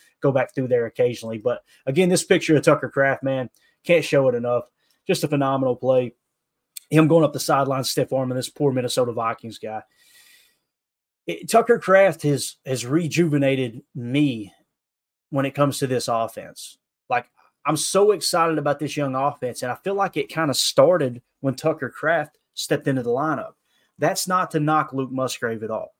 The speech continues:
right? Luke, I think Luke Musgrave was having a solid rookie campaign. You guys know I pointed out some of the statistics. His receiver rating was one of the highest on the team, uh, before he got hurt.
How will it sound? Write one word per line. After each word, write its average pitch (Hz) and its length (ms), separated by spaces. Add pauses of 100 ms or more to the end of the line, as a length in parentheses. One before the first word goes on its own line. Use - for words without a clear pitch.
(240)
right? 117 200
Luke, 147 200
I 143 100
think 170 180
Luke 151 160
Musgrave 143 340
was 127 140
having 117 220
a 98 60
solid 143 500
rookie 135 320
campaign. 147 760 (300)
You 147 100
guys 143 280
know 147 140
I 139 80
pointed 143 280
out 131 120
some 143 160
of 127 60
the 113 60
statistics. - 580
His 120 140
receiver 147 440
rating 143 360
was 127 220 (260)
one 147 160
of 131 40
the 127 100
highest 139 400
on 135 140
the 117 80
team, 147 440 (240)
uh, 120 120
before 135 320
he 131 100
got 127 220
hurt. 151 300